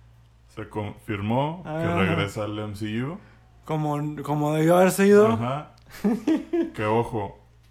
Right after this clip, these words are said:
Speaker 1: esta es la tercer-, esta es la quinta película en la que sale.
Speaker 2: Da-, dos, dos, dos
Speaker 1: Dos
Speaker 2: de
Speaker 1: de
Speaker 2: Avengers,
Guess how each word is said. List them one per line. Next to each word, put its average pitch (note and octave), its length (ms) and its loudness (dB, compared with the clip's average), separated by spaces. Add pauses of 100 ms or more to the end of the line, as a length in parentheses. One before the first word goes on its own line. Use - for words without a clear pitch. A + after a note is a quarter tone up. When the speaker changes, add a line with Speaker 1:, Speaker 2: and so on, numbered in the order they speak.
Speaker 1:
esta A#2 360 -6
es B2 100 -6
la B2+ 200 -4
tercer-, A2+ 460 -4 (100)
esta A#2 240 -4
es C#3 60 -4
la C3+ 160 -2
quinta B2+ 340 -4
película B2+ 1000 -10
en B2 120 -8
la A2 140 -6
que G#2 160 -14
sale. A#2 540 -8 (1120)
Speaker 2:
Da-, C#3+ 560 -4
dos, - 1000 -8
dos, C#3+ 640 -12
dos D3+ 160 -8
Speaker 1:
Dos - 140 -2
Speaker 2:
de D#3 100 0
Speaker 1:
de - 140 2
Speaker 2:
Avengers, F#3 1000 0